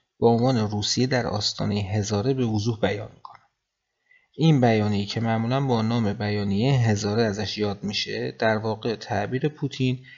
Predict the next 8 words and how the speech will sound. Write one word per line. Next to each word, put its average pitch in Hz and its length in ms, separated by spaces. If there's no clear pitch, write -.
از 113 220
گذشته 110 560
و 104 80
آیندهٔ 107 580
روسیه 120 340
رو 101 100
نشون 104 340
می‌ده. 196 220